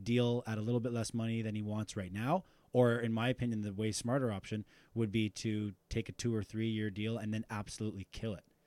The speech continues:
and then get paid huge because the cap will go up as the cap does every year, but the cap is gonna go up significantly more in the next two years when Seattle joins the league.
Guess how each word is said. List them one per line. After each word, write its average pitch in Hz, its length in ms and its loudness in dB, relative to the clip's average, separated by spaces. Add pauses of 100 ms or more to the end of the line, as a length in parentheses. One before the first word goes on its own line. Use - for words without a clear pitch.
(460)
and 117 140 2
then 120 120 2
get 113 200 0
paid 110 300 2 (140)
huge 117 680 2 (340)
because 120 280 0
the 110 60 -6
cap - 340 0
will 113 140 0
go 104 180 -2
up 95 240 -8 (320)
as 104 160 -2
the 107 80 -6
cap 117 240 -2
does 104 220 -2
every 87 260 -6
year, 104 300 -4 (260)
but 117 100 -2
the - 80 -6
cap 135 240 2
is 131 100 0
gonna 131 180 2
go 110 140 0
up 107 120 -4
significantly 101 840 -4
more 90 380 -6
in 101 100 -4
the 104 80 -4
next 104 320 -6
two 135 140 -4
years 101 340 -4
when 98 240 -6
Seattle 107 560 -4
joins 90 360 -8
the - 80 -14
league. 80 260 -14